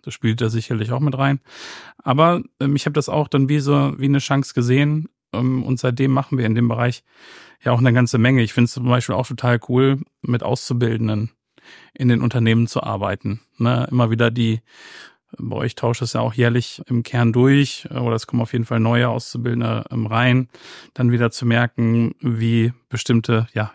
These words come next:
Jahrgänge in Anführungsstrichen funktionieren oder wie da zu-, die, die Zusammenarbeit ist. Wir machen das inzwischen auch mit, ähm, Unternehmen wie Prassler oder, ähm, Bauformat. Und das ist eben ganz schön, ähm, den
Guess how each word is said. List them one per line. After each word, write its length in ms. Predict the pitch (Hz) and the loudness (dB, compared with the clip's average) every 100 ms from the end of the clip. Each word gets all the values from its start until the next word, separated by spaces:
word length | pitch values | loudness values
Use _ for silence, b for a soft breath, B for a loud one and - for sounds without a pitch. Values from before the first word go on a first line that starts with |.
| - | -10
Jahrgänge 520 | 110 117 113 120 117 | -6 -4 0 2 2
in 80 | 113 | 2
Anführungsstrichen 800 | 120 - 117 - - 113 117 117 B B B B B B - | -4 -2 -2 -2 -4 0 0 0 B B B B B B -18
funktionieren 840 | - 135 - 135 127 135 143 143 139 | -10 -10 -2 2 4 4 4 2 0
oder 240 | 117 117 | -2 -2
wie 100 | 120 | 0
da 140 | 123 | -2
zu-, 240 | 120 117 113 | -2 -4 -4
die, 200 | 120 120 | -2 -4
die 100 | 123 | -6
Zusammenarbeit 640 | - 117 131 131 120 123 | -8 -2 0 2 2 0
ist. 260 | 127 127 _ B B B | -2 -4 _ B B B
Wir 100 | - | 0
machen 180 | 120 120 | 2 4
das 140 | 123 127 | 2 2
inzwischen 400 | 117 131 - 127 | 0 0 0 0
auch 160 | 123 | 0
mit, 360 | 123 117 - - | 2 0 -4 -6
ähm, 220 | 127 117 | -2 0
Unternehmen 420 | 120 117 120 117 120 | 0 -2 0 2 2
wie 80 | |
Prassler 720 | 117 - 117 - 120 113 113 113 | 0 -2 -4 -2 -2 0 -2 -4
oder, 340 | 113 110 120 - | -4 -4 -4 -4
ähm, 180 | 113 | -2
Bauformat. 720 | 110 113 - 117 113 110 110 107 | 0 0 0 0 2 2 0 -4
Und 220 | 110 - B B B B B | -8 -10 B B B B B
das 140 | 143 | 0
ist 40 | 156 | 2
eben 180 | 185 175 | 2 2
ganz 160 | 175 | 0
schön, 360 | - 165 160 - | 0 0 0 -2
ähm, 240 | - 123 123 | -2 -2 0
den 460 | 127 135 131 135 | 2 4 4 0